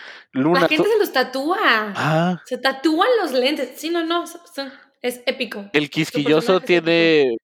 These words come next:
Speaker 1: más reputación editorial que la mitad de las revistas que hay allá afuera. <laughs>
Speaker 2: Sí, totalmente
Speaker 1: Más
Speaker 2: de
Speaker 1: que
Speaker 2: acuerdo.
Speaker 1: Fox News.
Speaker 2: Sí.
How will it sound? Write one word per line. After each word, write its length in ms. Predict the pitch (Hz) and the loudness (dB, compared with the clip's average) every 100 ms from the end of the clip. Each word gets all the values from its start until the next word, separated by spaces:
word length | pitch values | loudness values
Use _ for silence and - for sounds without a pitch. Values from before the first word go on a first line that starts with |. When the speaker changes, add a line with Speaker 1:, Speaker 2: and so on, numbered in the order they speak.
| _ | _
Speaker 1:
más 280 | 139 143 151 | 0 0 2
reputación 680 | 160 151 139 120 - 131 139 | -2 -2 -2 -2 -2 -4 -2
editorial 640 | 143 139 120 113 123 139 | -6 -4 -2 2 2 0
que 140 | - | -2
la 140 | 127 107 | -2 -2
mitad 340 | 101 - 117 | -4 0 2
de 80 | 156 | 4
las 180 | 156 147 | 0 0
revistas 540 | 123 120 - 151 147 | -4 -6 -4 -4 -2
que 100 | - | 0
hay 140 | 127 131 | 2 4
allá 200 | 139 127 | 2 0
afuera. 440 | - 139 135 156 | 0 0 2 -2
<laughs> 600 | 269 302 330 - - 160 _ - | 0 0 0 -2 -4 -4 _ -8
Speaker 2:
Sí, 300 | 226 226 - _ _ - | -8 -8 -18 _ _ -10
totalmente 340 | 214 - 110 120 | -10 -8 -2 0
Speaker 1:
Más 140 | 127 | 0
Speaker 2:
de 40 | - | 0
Speaker 1:
que 100 | 156 | -2
Speaker 2:
acuerdo. 160 | 151 | -2
Speaker 1:
Fox 180 | 156 139 | -4 -8
News. 500 | 139 139 160 185 - - - - _ - - - | -4 -2 -2 -6 -12 -20 -20 -20 _ -10 -8 -2
Speaker 2:
Sí. 280 | 226 233 | 2 2